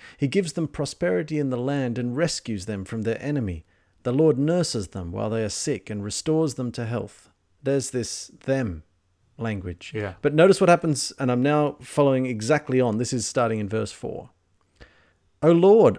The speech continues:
Speaker 1: I prayed, "have mercy on me. Heal me, for I have sinned against you. But my enemies say nothing but evil about me."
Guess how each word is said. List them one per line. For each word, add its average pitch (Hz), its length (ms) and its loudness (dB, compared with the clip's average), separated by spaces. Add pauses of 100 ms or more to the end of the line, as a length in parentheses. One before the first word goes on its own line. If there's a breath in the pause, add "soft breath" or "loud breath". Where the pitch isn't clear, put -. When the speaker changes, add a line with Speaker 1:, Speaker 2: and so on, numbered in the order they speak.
Speaker 1:
I 120 200 0
prayed, 92 600 -2
"have 143 200 2
mercy 165 360 2
on 120 160 0
me. 139 300 0 (100)
Heal 185 420 4
me, 160 560 -2
for 127 240 -2
I 127 80 0
have 113 140 -6
sinned 123 300 -4
against 135 420 -8
you. 151 140 -16 (460 soft breath)
But 135 140 0
my 135 180 -2
enemies 143 500 -4
say 120 200 -4
nothing 123 420 -6
but - 160 -6 (100)
evil 151 440 -2
about 123 440 -6
me." 85 240 -10